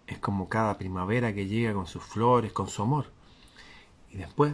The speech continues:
pasa la primavera, llega el verano, después el otoño y algunas cosas se empiezan a secar y a morir.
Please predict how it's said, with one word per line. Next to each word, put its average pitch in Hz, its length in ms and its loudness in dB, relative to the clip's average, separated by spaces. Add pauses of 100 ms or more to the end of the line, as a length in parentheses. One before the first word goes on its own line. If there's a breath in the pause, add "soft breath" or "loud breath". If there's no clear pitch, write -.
(400)
pasa - 260 -2
la 175 80 -4
primavera, 160 480 0
llega 101 220 -2
el 90 80 -6
verano, 143 480 2
después 107 260 -2
el 98 60 -4
otoño 131 260 0
y 143 80 2
algunas 127 300 2
cosas - 260 -6
se - 100 -8
empiezan 131 380 -4
a 110 60 -8
secar 120 400 -2
y - 20 -2
a 110 60 -2
morir. 123 260 -4